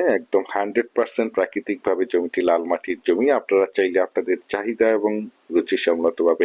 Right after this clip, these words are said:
এখানে বহুতল ভবন করতে পারবেন। এখানে বিল্ডিং করতে কোনো প্রকার ফাইলিং এর প্রয়োজন হবে না।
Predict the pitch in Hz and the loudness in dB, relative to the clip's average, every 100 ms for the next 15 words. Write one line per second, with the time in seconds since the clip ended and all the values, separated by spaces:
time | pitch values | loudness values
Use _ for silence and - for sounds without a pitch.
0 | - 90 - 95 82 87 85 87 80 78 | 0 0 -4 -2 0 0 0 0 0 -2
1 | 82 - - 95 82 82 127 214 - - | -2 -2 -2 -2 0 0 0 -2 -16 -20
2 | - - - 95 90 110 107 87 104 127 | -20 -20 -4 -2 -2 -2 -2 0 0 0
3 | 139 117 - 113 104 101 - 101 101 - | 0 -2 -2 0 0 0 -2 0 -2 0
4 | 87 87 87 87 82 87 - 85 85 82 | -2 0 -2 -2 0 0 0 -2 0 0
5 | 87 | 0